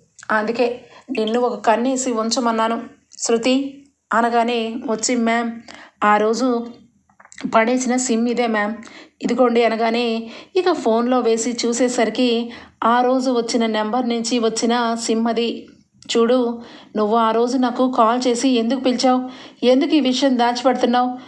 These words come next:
నువ్వు రాహుల్ ఇద్దరు కూడా ఎందుకు అంత సీక్రెట్గా మాట్లాడుకుంటున్నారు? మర్యాదగా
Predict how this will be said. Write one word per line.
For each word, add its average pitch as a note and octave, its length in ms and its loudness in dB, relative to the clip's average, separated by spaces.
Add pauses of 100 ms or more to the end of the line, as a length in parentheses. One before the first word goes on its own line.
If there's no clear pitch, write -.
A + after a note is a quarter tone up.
(220)
నువ్వు G#3+ 320 2
రాహుల్ A#3 480 2
ఇద్దరు B3+ 300 4
కూడా B3+ 300 2
ఎందుకు C4 300 0
అంత C4 180 2
సీక్రెట్గా C4 520 0
మాట్లాడుకుంటున్నారు? A#3 880 0 (580)
మర్యాదగా A#3+ 600 2